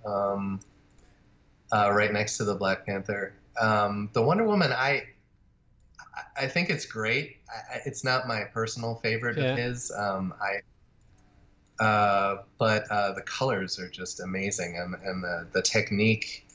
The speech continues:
Speaker 1: is flawless. Um, when you look at it up close, I mean, it's just, it's absolutely flawless in, in the, the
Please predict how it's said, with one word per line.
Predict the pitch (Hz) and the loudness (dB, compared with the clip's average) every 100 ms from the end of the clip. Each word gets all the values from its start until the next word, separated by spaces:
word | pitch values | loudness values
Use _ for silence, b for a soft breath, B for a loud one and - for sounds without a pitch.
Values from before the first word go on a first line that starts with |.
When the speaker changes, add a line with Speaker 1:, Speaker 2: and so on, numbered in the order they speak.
| _ _ | _ _
Speaker 1:
is | 104 98 | -2 0
flawless. | - 117 127 - - - - 98 | 2 4 4 0 -6 -8 -8 -8
Um, | 95 98 98 107 | -6 -6 -6 -4
when | 113 | -2
you | 110 107 | 0 2
look | 117 | 2
at | 120 110 | 2 2
it | 101 | 0
up | 104 - | -2 -6
close, | - 117 95 - 92 | -2 -2 -2 -6 -6
I | |
mean, | 92 98 | -8 -4
it's | 98 - | -4 -6
just, | - - - - - - _ - _ | -4 -4 -4 -10 -16 -20 _ -20 _
it's | 98 - | -8 -2
absolutely | 113 110 113 107 95 | 0 2 2 0 0
flawless | 92 95 90 73 - - - | -2 -2 -2 -2 -4 -4 -6
in, | 104 101 - | -6 -6 -4
in | 101 | 0
the, | 98 92 87 87 - | 2 2 0 -4 -4
the | 87 85 85 | -2 -2 -6